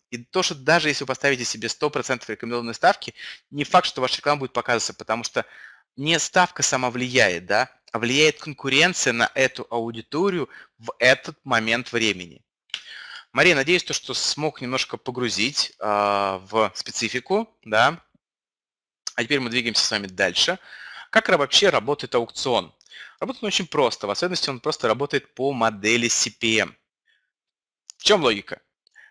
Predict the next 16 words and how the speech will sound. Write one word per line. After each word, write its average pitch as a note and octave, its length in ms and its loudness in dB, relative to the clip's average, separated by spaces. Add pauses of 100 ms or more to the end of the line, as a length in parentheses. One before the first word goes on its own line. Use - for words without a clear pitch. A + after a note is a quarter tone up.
(120)
Вы A#3 160 0
загружаете F3 460 2
контакт, C#3+ 560 2 (260)
и B2 80 -8
когда C#3+ 240 4
у E3 40 6
вас C#3 120 2
контакт B2 260 2
загружается, E3 880 4 (140)
происходит A#3 420 -2
моментально D3+ 680 2 (1120)
аукцион, C#3+ 560 4 (280)
в - 80 -10
котором A#3 480 2 (140)
борются D#3 480 2
рекламодатели, F3+ 800 4